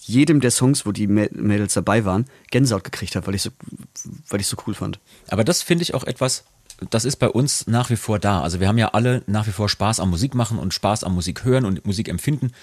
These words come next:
Speaker 2: Und wenn so ein Moment irgendwie geil ist, dann fühlt man das auch.
Speaker 1: Mhm.
Speaker 2: Äh, ging mir ganz genauso. Also allein schon im Vorfeld, als ich wusste, okay, die kommen wirklich und jetzt können wir fett in die Planung gehen. Und zum Beispiel Ina,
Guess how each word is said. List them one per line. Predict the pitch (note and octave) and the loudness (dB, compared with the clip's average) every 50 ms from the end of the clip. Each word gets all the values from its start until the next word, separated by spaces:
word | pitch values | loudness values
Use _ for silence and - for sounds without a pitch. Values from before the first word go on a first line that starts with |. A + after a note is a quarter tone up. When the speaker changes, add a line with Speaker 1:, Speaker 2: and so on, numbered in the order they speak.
| - - - - - _ | -20 -20 -20 -20 -12 _
Speaker 2:
Und | - G#2 F2+ | -4 -2 2
wenn | F2 A2+ C3+ | 2 2 2
so | B2 C3 | 2 2
ein | B2+ | 2
Moment | A2+ A2 G#2 A2+ A#2 A#2+ - | 4 4 4 2 2 0 0
irgendwie | G2+ G2+ F2+ E2+ | -2 -2 -2 -2
geil | - A2 G#2 B2+ A2+ | 0 0 0 2 2
ist, | F#2 A2+ - - | 0 0 0 0
dann | - F2+ F#2 F2+ | 0 0 0 0
fühlt | - - - F#3+ F#3+ - | -2 0 0 0 0 0
man | - E2+ | -2 -2
das | D2+ C#2 - - | -2 -2 -6 -10
auch. | - A2 - | -12 -4 2
Speaker 1:
Mhm. | - C3+ A2+ A#2 C3+ C3+ | 4 4 6 6 4 4
Speaker 2:
Äh, | - E2+ D#2 - - | 2 -4 -6 -6 -4
ging | - C3+ D3 | 0 2 2
mir | C#3+ C#3 C3+ | 4 4 4
ganz | - C3 B2+ B2 - | 2 2 0 0 0
genauso. | B2 A2+ A2+ A#2+ B2 A2+ G2 E2+ | 0 0 0 2 0 0 0 0
Also | - F#2 F#2+ G#2+ F#2 - - - _ - | 0 2 2 2 0 -2 -6 -18 _ -2
allein | F#2+ G2 G#2 A#2 D3 | 0 0 2 2 0
schon | C#3 - C3+ A#2 | 0 0 -2 -2
im | G2 G2+ | -2 -4
Vorfeld, | - - - C#3+ C#3+ - - - C2+ A#1+ - - | -4 -2 -2 -2 -2 -2 -4 -6 -6 -6 -6 -6
als | - F2+ E2+ F#2 | -4 -4 -2 -2
ich | E2 F#2 | -2 0
wusste, | B2 C#3 - - C#3 C3 B2 - _ _ _ | 0 0 0 0 0 0 0 -2 _ _ _
okay, | - F#2+ F#2 - G#2 F2 D#2+ - _ _ _ _ _ _ _ _ _ _ - | -10 -6 -4 -2 -2 -2 -4 -8 _ _ _ _ _ _ _ _ _ _ 0
die | A#2+ A2+ | 0 2
kommen | - A2+ A2+ A2+ A2 G2 | 4 4 4 4 4 4
wirklich | C3 C#3+ C#3 - B2+ B2 B2 - | 2 0 0 0 0 0 0 0
und | - G2 F2+ | -2 -2 -2
jetzt | G2+ F#2+ - | -2 -2 0
können | - B2+ A#2 G#2 | 0 0 0 2
wir | G2 G2 | 0 -2
fett | - - - C#3 B2 - | -2 -2 0 0 0 0
in | G#2+ G2+ | 0 -2
die | G#2+ | 0
Planung | - - G2+ G2 A2+ B2 A2+ | 0 0 0 0 0 0 0
gehen. | F#2+ G#2 G2+ F#2+ F#2 - _ _ _ | 0 -2 -2 -2 -4 -8 _ _ _
Und | - B2+ B2+ | 0 0 2
zum | - D#3 C3+ A2+ | 4 2 2 2
Beispiel | G#2+ G#2 B2 - - G2 - G#2 | 2 0 0 -2 -2 -4 0 0
Ina, | A#2 A2+ F#2+ D2+ C#2+ D2 | 2 2 2 0 -2 -6